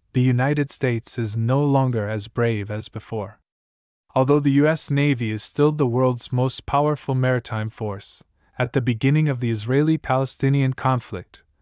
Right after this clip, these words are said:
the Pentagon was eager to deploy two aircraft carrier battle groups to the Middle East. However, behind the United States' arrogance lies the dilemma of the Navy being unable to repair old ships and build new ones.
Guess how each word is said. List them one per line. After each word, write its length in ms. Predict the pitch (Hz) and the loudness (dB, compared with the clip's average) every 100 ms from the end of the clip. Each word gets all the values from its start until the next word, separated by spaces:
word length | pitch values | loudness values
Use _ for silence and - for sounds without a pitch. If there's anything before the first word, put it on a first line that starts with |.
| _ _ | _ _
the 120 | 131 | -2
Pentagon 600 | - 185 185 147 135 139 | 0 0 0 0 0 2
was 160 | 131 113 | 0 -2
eager 320 | 135 147 156 | -4 0 0
to 160 | - 120 | -2 -4
deploy 420 | 113 - 123 123 | -4 -2 0 0
two 320 | - 160 151 | -2 -2 -2
aircraft 600 | 127 139 - 127 123 - | 0 -2 0 0 -2 -4
carrier 340 | - 139 135 | -2 2 2
battle 380 | 123 110 120 127 | 0 0 0 0
groups 400 | 117 113 110 - | -2 -4 -4 -10
to 100 | - | -8
the 80 | 110 | -4
Middle 320 | 110 113 110 | -2 -2 -4
East. 460 | 101 101 - - - _ _ _ _ _ _ - | -6 -10 -14 -20 -20 _ _ _ _ _ _ -6
However, 520 | 131 123 120 107 107 _ _ - | -2 0 0 -4 -10 _ _ -2
behind 440 | 127 127 156 165 | -2 0 0 2
the 80 | 151 | 2
United 480 | 131 123 123 127 120 | 2 2 2 0 -2
States' 400 | - 123 123 131 | -2 -2 -2 0
arrogance 480 | 131 120 113 - | 2 2 -2 -6
lies 380 | 120 117 117 110 | -2 0 0 -2
the 100 | - | -4
dilemma 560 | 113 110 113 131 135 127 | -2 0 2 2 0 -2
of 160 | 117 107 | -6 -4
the 80 | |
Navy 460 | 113 113 131 110 101 | -2 0 0 0 -6
being 320 | 110 120 123 | -2 -2 -2
unable 380 | 127 135 135 120 | 0 2 2 0
to 120 | - | -4
repair 480 | 113 110 - 123 117 | -4 -4 -2 -4 -2
old 220 | 127 143 | -2 -2
ships 540 | 139 - 127 117 - - | -2 -4 -4 -4 -10 -8
and 200 | 110 107 | -8 -2
build 280 | 117 117 110 | 0 2 0
new 180 | 110 | -2
ones. 540 | 107 98 92 92 - | -2 -4 -8 -12 -16